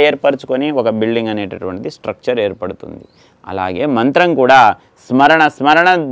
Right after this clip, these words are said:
ద్వారా అక్కడ కొంచెం కొంచెం కొంచెంగా శక్తి స్థాపన అనేటటువంటిది అవుతూ ఉంటుందన్నమాట.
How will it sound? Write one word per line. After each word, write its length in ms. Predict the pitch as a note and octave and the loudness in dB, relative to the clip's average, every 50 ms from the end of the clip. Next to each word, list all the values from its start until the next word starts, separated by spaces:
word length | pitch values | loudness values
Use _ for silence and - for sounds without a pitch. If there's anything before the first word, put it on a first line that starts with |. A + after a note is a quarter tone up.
| B2 B2 | -2 4
ద్వారా 280 | D#3+ E3+ F3 F3 F3 E3+ D3+ C#3+ | 6 8 8 8 8 8 8 6
అక్కడ 260 | C3 - D3+ C#3+ C3+ C3 | 6 4 4 4 4 4
కొంచెం 420 | - - C#3+ C#3+ C#3 E3 D3 C3+ | 2 0 -2 -2 0 0 -2 -2
కొంచెం 360 | C#3+ C#3+ C#3+ C3+ C#3 C#3 C3+ | -2 -2 -2 -2 -4 -4 -4
కొంచెంగా 680 | C3+ C3+ C3 B2+ C3+ B2+ C3 C#3 D#3 D3+ C3+ A#2+ A2+ - - _ _ _ - - - | -4 -4 -4 -4 -4 -4 0 4 4 6 6 6 4 2 -4 _ _ _ -18 -14 -12
శక్తి 300 | - - - _ - F3 F3 D3+ - | -12 -12 -8 _ 0 2 2 0 -2
స్థాపన 560 | - - _ - C#3+ C3+ C#3 C#3+ D#3 D#3+ D3 | -8 -16 _ 0 2 4 4 4 4 2 2
అనేటటువంటిది 720 | C#3 C3+ C3+ C3 B2 A2+ B2+ A2+ A#2+ A#2+ A#2+ A#2 C3 B2+ A#2+ | 2 2 2 0 0 0 -2 0 -2 -2 -2 0 0 0 0
అవుతూ 220 | A2+ A2 F#2 A#2 A2+ G#2+ | 0 0 -2 -4 -4 -4
ఉంటుందన్నమాట. 600 | G#2+ - G#2+ G#2+ G2+ G2 F#2+ F#2+ F#2+ F#2+ F#2 F2+ | -6 -8 -8 -8 -8 -8 -8 -8 -8 -8 -10 -10